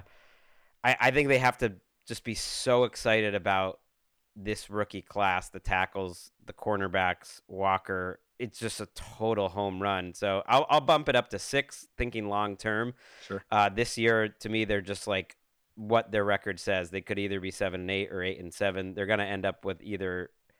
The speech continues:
Speaker 1: I think, eight or nine wins. I think they'll win one. I think they'll beat the Rams, and, and then this Jets game really might decide whether we,
Speaker 2: Yeah.
Speaker 1: we see the playoff game or not.
Speaker 2: Yeah, you know, I, I would probably put them at a six. I, and I had them coming in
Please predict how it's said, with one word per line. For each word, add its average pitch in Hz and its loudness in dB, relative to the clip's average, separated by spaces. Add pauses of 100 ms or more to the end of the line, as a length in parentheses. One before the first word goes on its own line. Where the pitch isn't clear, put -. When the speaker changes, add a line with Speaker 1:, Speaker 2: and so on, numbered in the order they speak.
(200)
Speaker 1:
I 104 4
think, 92 -6
eight 95 -2
or 90 -2
nine 87 -4
wins. 85 -8
I 90 -4
think 87 -8
they'll 87 -6
win 87 -8
one. 90 -8 (100)
I 92 -4
think 95 -10
they'll 90 -8
beat 85 -12
the 85 -14
Rams, 85 -8
and, 85 -12
and 92 -10
then 90 -10
this 92 -10 (120)
Jets - -2
game 90 -8
really 95 -2
might 90 -6
decide 85 -6 (400)
whether 92 -6
we, 87 -8
Speaker 2:
Yeah. 73 -14
Speaker 1:
we 90 -14
see 90 -10
the 85 -8
playoff 87 -8
game 85 -16
or 87 -16
not. 82 -18 (640)
Speaker 2:
Yeah, 98 -2
you 135 2
know, 143 2
I, 123 2
I 113 0
would 117 -2
probably 104 -2
put - -2
them 95 -2 (280)
at 95 -2
a - -4
six. - -6
I, 98 0
and 101 0
I 151 4
had 101 0
them 98 -4
coming 95 -8
in 90 -6